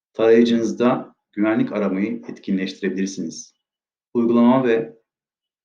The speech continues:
oyunlarda katı gizlilik ayarlarını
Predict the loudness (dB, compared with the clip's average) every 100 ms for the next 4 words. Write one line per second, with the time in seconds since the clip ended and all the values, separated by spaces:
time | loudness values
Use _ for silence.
0 | _ -6 -2 -2 -2 -4 -8 -10 -12 -8
1 | -6 -6 -6 -6 -8 -4 -2 -2 0 -2
2 | -2 -6 -10